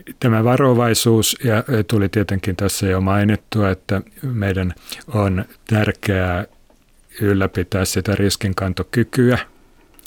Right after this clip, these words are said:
Eh, sitten tietenkin arvomaailman puolesta, eh, varmasti tulemme puhumaan tulevaisuudessa paljon,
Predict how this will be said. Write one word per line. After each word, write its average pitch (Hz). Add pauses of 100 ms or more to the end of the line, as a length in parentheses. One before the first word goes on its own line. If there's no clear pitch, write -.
(500)
Eh, 98
sitten 117
tietenkin 101 (1500)
arvomaailman 104
puolesta, 92 (720)
eh, 92 (1300)
varmasti 110
tulemme 98 (160)
puhumaan 98
tulevaisuudessa 95
paljon, 95